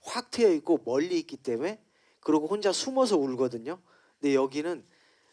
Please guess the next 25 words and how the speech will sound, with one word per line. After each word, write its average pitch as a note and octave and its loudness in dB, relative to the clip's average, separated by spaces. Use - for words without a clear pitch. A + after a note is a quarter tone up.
너무 D#3+ 2
그 - -6
좁은 D3+ -2
공간에서 C3+ -4
제 D3+ 0
방이 F3 0
제일 D3+ 0
작았어요. D3 2
제가 D3 -4
키도 B3+ 2
제일 D#3+ 2
작았지만 E3+ 2
제 D3+ 2
방이 E3+ 2
위에 D#3 4
지-, - -2
제 F3+ 2
작은 D#3+ -2
키에 D#3+ 0
이렇게 C#3 2
앉아있기도 D3 2
힘든 F3+ -4
그런 D3+ 2
곳에서 C#3 -2
잤는데, A#2 -8